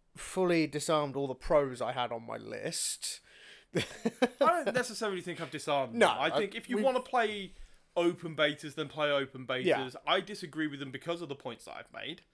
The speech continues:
Speaker 2: I don't
Speaker 1: No, I think I've come to a middle ground where I kind, I kind of agree with you there. We need to get rid of open betas.
Speaker 2: Yeah,
Speaker 1: Keep,
Speaker 2: testing
Speaker 1: keep your
Speaker 2: in-house, I
Speaker 1: testing.
Speaker 2: think, would be the best place.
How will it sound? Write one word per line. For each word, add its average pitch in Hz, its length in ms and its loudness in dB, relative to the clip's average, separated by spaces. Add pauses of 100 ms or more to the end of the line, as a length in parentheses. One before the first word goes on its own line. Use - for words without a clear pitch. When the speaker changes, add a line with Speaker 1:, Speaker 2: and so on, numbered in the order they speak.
(540)
Speaker 2:
I - 80 -2
don't 180 240 4
Speaker 1:
No, 147 140 6
I 147 100 4
think 170 200 2
I've 165 180 6
come 147 200 -2
to 143 100 -2
a 135 60 0
middle 143 340 0
ground 127 400 0
where 117 360 -2 (840)
I 156 160 4
kind, 160 400 4
I 160 80 4
kind 160 200 6
of 147 60 0
agree 156 300 6
with 160 140 4
you 156 100 2
there. 147 240 6
We 139 140 -2
need 135 160 -6
to 135 80 -8
get 123 160 0
rid 127 100 -4
of 117 80 -4
open 123 320 -2
betas. 123 540 -2 (360)
Speaker 2:
Yeah, 151 220 2
Speaker 1:
Keep, - 100 -8
Speaker 2:
testing - 300 2
Speaker 1:
keep 208 100 2
your 185 80 2
Speaker 2:
in-house, 156 380 4
I 175 40 4
Speaker 1:
testing. 135 300 2
Speaker 2:
think, 135 220 -8
would 135 100 -16
be 127 80 -6
the 110 80 -12
best 107 260 -10
place. - 280 -20